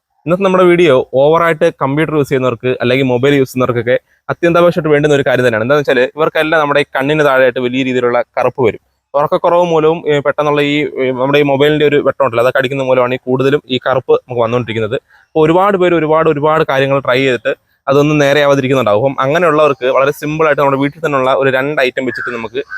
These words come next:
ഈ ഒരു കറുപ്പ് ഒരു രണ്ടാഴ്ച കൊണ്ട് മാറ്റിയെടുക്കാൻ പറ്റും. അപ്പോൾ അതിനുവേണ്ടി നമുക്ക് മെയിനായിട്ട് വേണ്ടുന്നതെന്ന് പറഞ്ഞാൽ ഒന്നെന്ന് പറയുന്നത് ബീട്രൂട്ടാണ് കേട്ടോ, ബീട്രൂട്ട്. പിന്നെ വേണ്ടുന്നത് ഒരു അലോവേര,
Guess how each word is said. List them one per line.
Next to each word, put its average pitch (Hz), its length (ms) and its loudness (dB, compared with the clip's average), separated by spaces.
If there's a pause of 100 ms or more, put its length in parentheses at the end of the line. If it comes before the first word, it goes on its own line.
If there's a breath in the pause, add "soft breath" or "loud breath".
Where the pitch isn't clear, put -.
(180)
ഈ 165 80 2
ഒരു 160 120 0
കറുപ്പ് 143 300 0
ഒരു 143 100 2 (320)
രണ്ടാഴ്ച 156 400 0
കൊണ്ട് 143 220 -2
മാറ്റിയെടുക്കാൻ 131 400 -2
പറ്റും. - 160 -14 (220)
അപ്പോൾ 135 140 -2
അതിനുവേണ്ടി 156 300 2
നമുക്ക് 151 200 -2
മെയിനായിട്ട് 156 320 0
വേണ്ടുന്നതെന്ന് 147 340 2
പറഞ്ഞാൽ 139 220 0 (400)
ഒന്നെന്ന് 139 200 0
പറയുന്നത് 131 280 2 (240)
ബീട്രൂട്ടാണ് 135 500 -2
കേട്ടോ, 127 120 -8 (100)
ബീട്രൂട്ട്. 120 400 -2 (720)
പിന്നെ 135 200 2
വേണ്ടുന്നത് 139 360 2 (340)
ഒരു 127 120 2 (300)
അലോവേര, 117 320 2